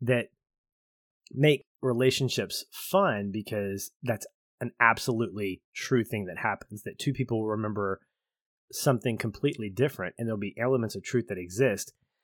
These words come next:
And what you can guarantee is that neither of them are completely right. <laughs> There's gonna be elements of truth that exist in those. So I think from the very beginning, from the jump, we get an established couple that does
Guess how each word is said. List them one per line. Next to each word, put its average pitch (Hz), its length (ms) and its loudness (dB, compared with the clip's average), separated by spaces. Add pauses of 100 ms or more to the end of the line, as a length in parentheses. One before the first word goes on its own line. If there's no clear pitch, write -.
(360)
And 143 220 0
what 175 120 -4
you 175 100 -10
can 147 140 2
guarantee 143 520 4
is 117 100 0
that 110 140 0
neither 123 280 4
of 104 80 2
them 95 140 -4
are 98 80 -4
completely 98 360 -6
right. 90 320 -6
<laughs> - 60 -14
There's 139 340 4
gonna 135 160 6
be 120 200 0
elements 131 360 2
of 117 60 -2
truth 123 220 2
that 107 80 0
exist 104 360 -6
in 131 100 2
those. 135 340 0 (460)
So - 180 4
I 135 120 6
think 165 300 2 (100)
from 127 140 0
the 107 180 -2
very 120 280 6
beginning, 98 500 -4
from 113 140 -2
the 101 80 -4
jump, 98 440 -2 (440)
we 117 160 0
get 117 340 0
an 104 100 -8
established 123 720 2
couple 120 500 -2 (360)
that 110 300 -4
does 107 600 0